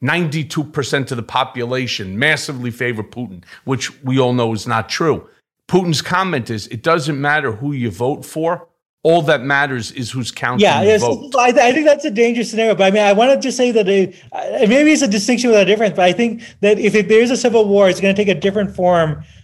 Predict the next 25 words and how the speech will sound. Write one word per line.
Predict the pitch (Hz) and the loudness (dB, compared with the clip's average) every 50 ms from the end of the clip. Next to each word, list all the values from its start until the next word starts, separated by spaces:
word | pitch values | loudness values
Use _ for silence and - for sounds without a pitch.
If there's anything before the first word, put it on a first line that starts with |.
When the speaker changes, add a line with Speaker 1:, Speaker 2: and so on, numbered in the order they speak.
| _ _ | _ _
Speaker 2:
than, | - 160 175 180 175 170 170 | 0 2 4 4 4 2 2
you | 175 180 | 0 2
know, | 175 170 160 160 | 2 0 0 0
like, | 151 165 165 165 | 0 0 -2 -2
the | 175 165 | -4 -8
traditional | - - 170 165 185 - - 190 | -8 -6 -6 -6 -4 -2 0 -2
civil | - - 190 160 170 165 | 0 0 0 -2 0 0
wars | 147 156 156 156 143 | 2 2 0 0 0
that | 151 127 | -2 -4
people | 147 151 147 156 143 | -6 -6 -2 -2 -2
have | 143 143 | 0 -2
in | 143 | -2
their | 135 131 135 | -4 -4 -2
mind. | 165 202 226 214 185 170 170 165 - - - - | 0 0 2 2 0 0 -2 -6 -12 -20 -16 -6
It's | - 180 175 180 | -2 0 0 2
gonna | 214 202 | 2 4
be | 202 | 2
a | 185 | 2
lot | 175 175 185 190 208 214 | 2 4 4 4 4 4
of | 208 170 165 | 2 0 0
localized | 175 185 180 180 180 208 180 175 170 165 156 143 131 | 0 0 0 0 -2 -2 0 2 2 2 2 0 0
battles | 143 147 147 147 147 151 156 156 156 - _ _ _ - | 0 0 2 2 2 2 0 0 -4 -14 _ _ _ -2
all | 156 175 196 190 190 | 0 2 2 4 2
over | 185 165 165 | 2 0 0
the, | 156 - | -4 -6